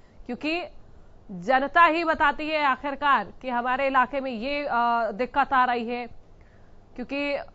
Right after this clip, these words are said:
इससे पहले भी हमने सफाई व्यवस्था को लेकर के कई कार्यक्रम करवाए हैं और उसमें जनता ही जुड़ करके बताती है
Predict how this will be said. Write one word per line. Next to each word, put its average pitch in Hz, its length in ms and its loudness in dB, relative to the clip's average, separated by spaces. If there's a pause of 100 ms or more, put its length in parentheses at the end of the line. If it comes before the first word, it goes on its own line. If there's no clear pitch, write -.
(380)
इससे 294 240 -4
पहले 302 320 4
भी 330 180 -2
हमने 294 240 0
सफाई 285 400 2
व्यवस्था 269 420 -2
को 285 120 -2
लेकर 254 260 -2
के 277 140 -8
कई 277 200 -4
कार्यक्रम 247 460 0
करवाए 254 380 2
हैं 208 140 -6
और 220 180 -6
उसमें 269 300 -8
जनता 247 300 -4
ही 277 140 0
जुड़ 262 160 -4
करके 277 260 -4
बताती 240 460 -2
है 185 140 -6